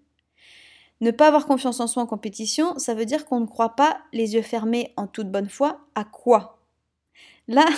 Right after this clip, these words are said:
<laughs> j'ai envie de dire, pour ceux qui sont vraiment motivés, euh, je vous laisse quelques secondes, mettez pause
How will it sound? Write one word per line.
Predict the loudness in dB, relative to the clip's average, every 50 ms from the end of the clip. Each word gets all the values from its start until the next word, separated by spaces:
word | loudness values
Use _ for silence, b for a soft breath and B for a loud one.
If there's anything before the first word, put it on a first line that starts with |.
| 2 2
<laughs> | 2 2 2 -6 -16 -20 -20 _
j'ai | -4 -2 0
envie | 0 0 -2 -4
de | -4 -4
dire, | -2 -2 -2 -2 -4
pour | -8 -12 -6
ceux | -6 -6
qui | -6 -4
sont | -6 -6
vraiment | -4 -2 -2 -2 -2 -4
motivés, | -4 -6 -8 -8 -8 -4 -2 -2 0 0 -2 -6 -6 -4
euh, | -2 0 0 0 0 0
je | -2 -4
vous | -2
laisse | -2 -2 -2 0
quelques | -4 -4 -4 -2 -6 -6
secondes, | -6 -8 -8 -4 -2 -2 0 0 0 -2 B B B B B B B _ 0
mettez | 4 4 4 4 4 0 0
pause | 0 0 0 0 0 0 -2 -4